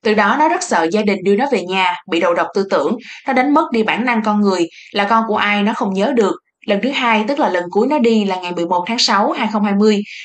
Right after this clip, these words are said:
đến ngày hôm nay cũng chưa có tung tích, ông Thắng cho biết.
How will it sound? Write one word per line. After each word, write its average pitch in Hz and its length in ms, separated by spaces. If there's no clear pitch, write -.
đến 262 120
ngày 285 100
hôm 220 180
nay 208 220
cũng 196 180
chưa 220 120
có 226 120
tung 214 200
tích, 269 120
ông 190 180
Thắng 202 220
cho 196 140
biết. 247 240